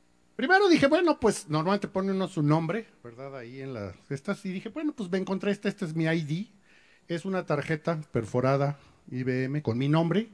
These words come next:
este, el nombre que está ahí arriba es el mío, es una tarjeta perforada. Todavía tiene el logotipo del C S C, Centro de Servicios de Cómputo.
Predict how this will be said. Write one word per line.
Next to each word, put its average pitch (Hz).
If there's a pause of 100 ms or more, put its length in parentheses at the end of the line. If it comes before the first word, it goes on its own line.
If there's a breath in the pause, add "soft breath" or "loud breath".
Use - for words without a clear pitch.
(100)
este, -
el 127
nombre 139
que -
está -
ahí 151
arriba 160
es 156
el 139
mío, 156 (160)
es -
una 143
tarjeta 127
perforada. 98 (880 soft breath)
Todavía 196
tiene 208
el 190
logotipo 165
del 135
C 156
S 139
C, 147
Centro 147
de 135
Servicios 123
de 113
Cómputo. 135